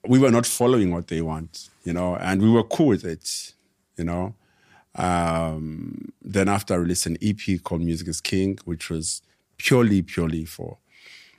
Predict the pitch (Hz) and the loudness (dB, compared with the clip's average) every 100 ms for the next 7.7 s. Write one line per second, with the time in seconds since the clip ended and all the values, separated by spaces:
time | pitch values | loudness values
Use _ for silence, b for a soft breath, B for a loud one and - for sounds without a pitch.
0 | B - - 87 82 82 - - _ _ | B -20 -6 -2 -2 -4 -8 -20 _ _
1 | _ _ _ _ _ _ _ _ _ _ | _ _ _ _ _ _ _ _ _ _
2 | _ _ _ 123 233 _ _ _ _ _ | _ _ _ _ _ _ _ _ _ _
3 | _ _ _ - 98 113 117 - 92 85 | _ _ _ -4 0 2 2 0 0 0
4 | 85 - - - - - _ _ _ - | -6 -10 -14 -10 -10 -10 _ _ _ -10
5 | 101 113 104 101 B B B B 143 143 | -2 2 2 0 B B B B 0 4
6 | 113 110 117 95 87 90 87 - 98 98 | 4 4 2 0 -2 -4 -6 -6 -4 -2
7 | 92 92 90 110 104 85 | -4 -4 -2 -2 -2 -6